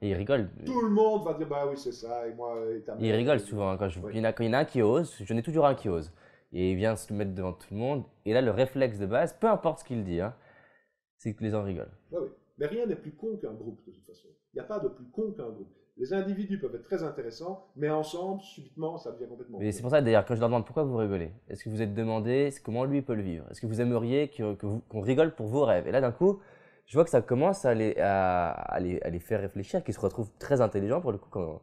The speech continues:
Speaker 2: Ouais.
Speaker 1: quand c'est des questions individuelles comme ça.
Speaker 2: Ouais.
Speaker 1: Simplement, j'ai, j'ai peu de temps à chaque fois avec eux. C'est-à-dire, je vais avoir une heure, je vais avoir deux heures. Et il va toujours en avoir qui vont venir me voir après, qui vont regarder mes vidéos, qui vont explorer des trucs, qui vont des fois me dire, « Moi, j'ai un rêve, je... Mes parents me disent que c'est pas possible. »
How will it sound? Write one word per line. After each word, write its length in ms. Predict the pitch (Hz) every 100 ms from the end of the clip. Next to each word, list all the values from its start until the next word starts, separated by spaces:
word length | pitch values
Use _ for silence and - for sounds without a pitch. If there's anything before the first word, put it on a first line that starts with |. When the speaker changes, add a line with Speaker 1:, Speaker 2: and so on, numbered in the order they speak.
| -
Speaker 2:
Ouais. 120 | 127 - _
Speaker 1:
quand 100 | 98
c'est 100 | 101
des 100 | 98
questions 320 | 107 95 -
individuelles 540 | 104 98 95 104 170 165
comme 140 | 110
ça. 140 | 147
Speaker 2:
Ouais. 60 | 196 - - - _ _ _ _ _ _ _ _
Speaker 1:
Simplement, 340 | - 117 143 175
j'ai, 140 | 123
j'ai 160 | 107 101
peu 180 | - 156
de 60 |
temps 260 | - - 175
à 60 | 131
chaque 160 | 104
fois 160 | - 117
avec 240 | 95 87
eux. 60 | 90
C'est-à-dire, 260 | 90 104
je 80 | 101
vais 60 | 92
avoir 260 | 92 92
une 160 | 117 117
heure, 320 | 127 127 113 98
je 40 |
vais 60 | 95
avoir 180 | 92
deux 300 | 87 110 113
heures. 340 | 127 131 123 101
Et 180 | 101 98 - -
il 140 | 123
va 120 | 127
toujours 220 | 123 160 165
en 100 | 143
avoir 380 | 139 165 -
qui 100 | -
vont 120 | 107 101
venir 240 | 107 110
me 80 | 104
voir 220 | 101 98
après, 320 | 107 - 143
qui 120 | -
vont 80 | 113
regarder 320 | 92 104 104
mes 80 | 98
vidéos, 360 | 98 110 143 143
qui 120 | 117
vont 100 | 92
explorer 400 | 87 - 107 104
des 120 | 113
trucs, 240 | - 147 -
qui 120 | 107
vont 200 | 95 92 - -
des 80 | -
fois 80 | 123
me 140 | 117
dire, « 220 | 113 143 123
Moi, 140 | 147
j'ai 100 | 120
un 120 | 110
rêve, 320 | 98 123 135 107
je... 160 | 98 - - - 113
Mes 80 | 107
parents 200 | 127 131
me 100 | 120
disent 120 | 117
que 80 | -
c'est 60 |
pas 80 | 101
possible. » 400 | 104 104 165